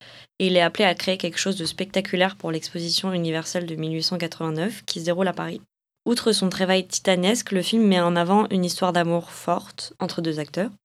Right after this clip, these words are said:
Nous pouvons mettre, euh, l'accent sur la beauté des images, de la reconstruction historique et des jeux d'acteurs. Cependant, le film a tendance à tomber dans le stéréotype de la vision de l'amour vue et revue,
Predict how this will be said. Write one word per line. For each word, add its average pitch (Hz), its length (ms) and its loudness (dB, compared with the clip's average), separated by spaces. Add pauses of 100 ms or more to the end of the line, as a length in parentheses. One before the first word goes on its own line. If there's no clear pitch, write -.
(100)
Nous 208 140 6
pouvons 202 240 4
mettre, 220 280 2
euh, 180 260 4
l'accent 185 300 4
sur 190 180 2
la 165 100 2
beauté 196 280 2
des 185 240 4
images, 185 420 4
de 185 100 2
la 170 160 0
reconstruction 196 540 -2
historique 185 500 0
et 170 40 0
des 156 120 0
jeux 170 100 -2
d'acteurs. 170 460 0 (200)
Cependant, 208 460 4
le 214 100 4
film 202 220 4
a 175 60 4
tendance 180 320 0
à 165 100 -2
tomber 175 300 0
dans 170 120 2
le 156 160 -2
stéréotype 175 760 -2
de 165 100 0
la 160 160 2
vision 170 300 -2
de 175 60 -2
l'amour 170 340 0
vue 175 200 -2
et 170 80 2
revue, 156 420 -2